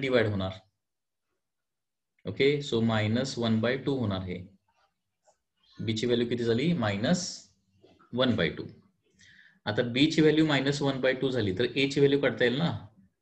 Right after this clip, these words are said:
A is equal to minus B होणार. A is equal to minus B, and therefore A is equal to minus of minus half, म्हणजे one by two येणार. तर या पद्धतीनं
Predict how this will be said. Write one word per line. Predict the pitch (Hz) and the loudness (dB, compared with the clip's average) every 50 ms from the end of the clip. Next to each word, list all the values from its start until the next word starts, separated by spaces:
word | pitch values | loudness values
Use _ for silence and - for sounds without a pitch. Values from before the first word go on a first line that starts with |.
| _ _ _ _ _ _ _ _ _ _ 123 | _ _ _ _ _ _ _ _ _ _ 0
A | 127 135 | 0 0
is | 135 135 139 | 2 0 -2
equal | 135 - 139 135 127 - | -2 0 2 0 2 2
to | 151 143 | 2 2
minus | 143 135 127 120 120 110 - 113 | 2 2 2 2 0 0 -2 0
B | 110 | 0
होणार. | 104 98 92 92 92 95 - - - _ _ _ _ _ _ _ _ _ _ _ _ _ _ _ _ _ _ _ _ _ _ _ _ _ _ _ _ _ _ _ _ _ _ _ _ _ _ _ - - - | 0 0 0 -2 -4 -6 -8 -12 -20 _ _ _ _ _ _ _ _ _ _ _ _ _ _ _ _ _ _ _ _ _ _ _ _ _ _ _ _ _ _ _ _ _ _ _ _ _ _ _ -18 -8 -4
A | 117 120 | -2 -2
is | 117 117 | -2 -2
equal | 117 - - 117 113 | -2 -2 -2 -2 0
to | 135 135 | 0 -2
minus | 135 123 110 101 92 92 - | -2 -2 -2 -2 -2 -4 -6
B, | 95 87 90 90 | -6 -6 -6 -6
and | 98 104 104 107 110 | -4 -4 -2 0 2
therefore | 113 113 110 - 123 123 - - - - | 2 2 2 0 -4 -4 -4 -6 -2 0
A | 117 123 131 127 - 120 | 2 2 0 0 0 -2
is | 113 110 110 | -2 0 -2
equal | 104 - 101 92 85 85 | -2 -2 -2 -2 -2 -2
to | 85 90 - - - - - - - - - - - | -2 -2 -2 -2 -4 -6 -10 -14 -18 -20 -16 -8 -2
minus | 104 110 110 107 110 123 139 139 - 143 | 2 4 4 6 6 6 6 6 4 4
of | 139 151 165 165 - 139 | 6 6 4 4 2 2
minus | 127 117 110 101 95 - - | 2 4 4 4 2 2 0
half, | - 78 71 - - 87 | -4 -4 -4 -4 -6 -6
म्हणजे | 95 101 101 113 123 | -4 -2 0 0 2
one | 120 123 107 95 85 | 2 2 2 2 2
by | 82 80 82 - - - - - - _ _ _ _ _ _ _ | 2 0 0 -2 -6 -12 -20 -20 -20 _ _ _ _ _ _ _
two | - 185 | 2 2
येणार. | 87 80 - - - - _ _ _ _ _ _ _ _ _ _ _ _ - _ _ _ _ _ _ _ _ _ _ _ _ _ _ _ _ _ _ _ - - - - - - - - - _ _ | 2 2 0 -4 -10 -16 _ _ _ _ _ _ _ _ _ _ _ _ -20 _ _ _ _ _ _ _ _ _ _ _ _ _ _ _ _ _ _ _ -20 -20 -20 -20 -20 -20 -20 -20 -20 _ _
तर | 120 120 | 2 4
या | 117 123 131 | 6 6 6
पद्धतीनं | 131 147 127 135 135 151 143 147 | 6 4 2 2 2 2 2 2